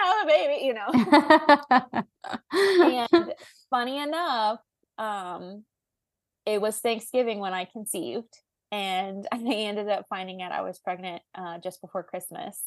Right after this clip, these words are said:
Speaker 1: that year.
Speaker 2: Aw.
Speaker 1: And it was just such, such a sweet, a sweet, sweet blessing,
Speaker 2: Mm-hmm.
Speaker 1: um, because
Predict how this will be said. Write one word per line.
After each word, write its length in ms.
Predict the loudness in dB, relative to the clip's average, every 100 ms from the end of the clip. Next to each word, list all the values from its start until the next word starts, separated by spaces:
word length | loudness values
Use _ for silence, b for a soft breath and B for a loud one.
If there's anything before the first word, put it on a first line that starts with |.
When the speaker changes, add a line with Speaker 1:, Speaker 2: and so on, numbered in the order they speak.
| -10 -6
Speaker 1:
that 200 | -6 -6
year. 380 | -8 -6 -8 -12 _ _ _ -2
Speaker 2:
Aw. 320 | 2 2 2
Speaker 1:
And 100 | 0
it 100 | -2
was 160 | -4 0
just 360 | 0 0 -4
such, 180 | -2 -2 -4 _ -8
such 260 | -6 -2
a 60 | -4
sweet, 680 | -4 -8 -8 -6 -4 -6 -12 -16 -20 _ _ _
a 40 | -12
sweet, 400 | -8 -6 -6 -6
sweet 220 | -10 -6
blessing, 500 | -8 -8 -12 -14 -16 b b b -4
Speaker 2:
Mm-hmm. 360 | -2 2 0
Speaker 1:
um, 140 | 0 -4
because 520 | -10 -6 -6 -4 -6